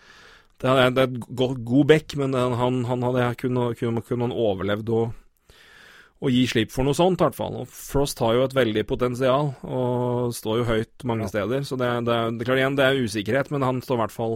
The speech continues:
Speaker 1: solid, da, jeg tror hvis, eh, og så igjen et, et, et førsterundevalg til, i tillegg, så for det er jo da, du
Speaker 2: Ja.
Speaker 1: gir jo, du gir jo vekk noen, en, litt usikre elementer mot noe du i hvert fall vet kommer til å garantere deg en del mål, så det, og det mål koster jo,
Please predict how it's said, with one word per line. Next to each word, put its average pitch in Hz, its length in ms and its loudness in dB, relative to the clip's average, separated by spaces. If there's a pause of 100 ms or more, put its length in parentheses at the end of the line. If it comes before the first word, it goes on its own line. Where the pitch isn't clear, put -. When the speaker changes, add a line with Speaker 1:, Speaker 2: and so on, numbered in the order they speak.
Speaker 1:
solid, 135 400 -4
da, 139 220 -6
jeg 117 80 -10
tror 120 180 2
hvis, 120 220 -2 (100)
eh, 107 240 -2 (1120)
og - 140 -2
så 151 80 4
igjen 139 180 4
et, 135 320 -2
et, - 300 -6
et - 320 -12
førsterundevalg 107 640 -4
til, 127 140 -2
i - 20 -8
tillegg, 120 400 -6
så 127 240 -6
for 120 80 -4
det 117 80 -2
er 113 160 -2
jo 110 80 -4
da, 110 160 -4
du - 1400 -16
Speaker 2:
Ja. 123 80 4
Speaker 1:
gir 117 160 4
jo, 131 80 4
du 143 80 6
gir 127 220 6
jo 135 100 4
vekk 120 320 0
noen, 131 220 -2
en, 131 180 -4
litt 127 240 -4
usikre 117 400 -6
elementer 117 400 -6
mot 113 240 -8
noe 104 160 -4
du 113 60 0
i - 20 2
hvert 113 140 -2
fall 120 180 -2
vet 104 280 -4
kommer 104 200 -4
til 110 80 -4
å 110 60 -2
garantere 110 260 -2
deg 110 160 -2
en 120 80 -4
del 117 160 -2
mål, 127 240 -4
så 127 160 -10
det, 120 160 -6 (160)
og 123 80 -4
det 120 240 2
mål 120 160 -2
koster 117 400 -8
jo, 120 60 -8